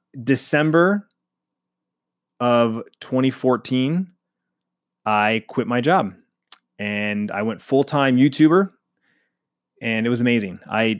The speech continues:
I, I took the two weeks off that the kids were out of school. So for two solid weeks, it was just me and the family around the holidays. Kids went back to school, and that was the first day that I went back, you know, to, went, went to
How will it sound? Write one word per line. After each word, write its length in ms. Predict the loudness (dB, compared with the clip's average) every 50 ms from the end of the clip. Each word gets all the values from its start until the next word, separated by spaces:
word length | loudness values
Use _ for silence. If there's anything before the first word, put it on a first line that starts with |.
| -4
I, 240 | -4 -2 -2 -2 -4 -8
I 40 | -8
took 180 | -4 -4 -4 -4
the 60 | -4
two 180 | -4 2 4 6
weeks 220 | 6 4 4 4
off 260 | 4 4 2 2 2
that 240 | 2 2 2 2 0
the 280 | -2 0 2 2 0 0
kids 260 | 0 0 0 0 2
were 60 | 0
out 60 | 0
of 60 | 0 -2
school. 260 | -2 0 0 0 0
So 200 | 0 -2 -4 -4
for 140 | -4 -8 -12
two 440 | -10 -10 -4 0 2 4 4 2
solid 380 | 0 -2 0 2 2 4 2 2
weeks, 260 | 0 -2 -2 -2 -4
it 20 | -8
was 80 | -8
just 140 | -8 -8 -6
me 120 | -4 -4
and 40 | -4
the 80 | -6 -6
family 500 | -6 -6 -4 -4 -4 -4 -6 -8 -10 -14 _ -20 -18
around 220 | -10 -6 -4 -4
the 60 | -2
holidays. 520 | 0 2 2 4 4 2 0 0 -4 -6 -12 _ _ _ _ _ _ _ _ _ _
Kids 160 | -2 0 0 2
went 60 | 0
back 120 | 0 -2
to 60 | -4
school, 320 | -8 -4 2 2 4 4 4
and 80 | 4
that 80 | 2 2
was 100 | 0 -2
the 80 | -2 -6
first 260 | -4 -4 -4 -2 0
day 120 | 0 2
that 80 | 2 2
I 40 | 0
went 140 | -2 -4
back, 220 | -4 -6 -6 -6 _ _ _ _
you 80 | -10 -8
know, 80 | -8 -8
to, 140 | -8 -12 -12 -8
went, 200 | -8 -10 -8 -4
went 140 | -6 -6 -4
to 100 | -6 -10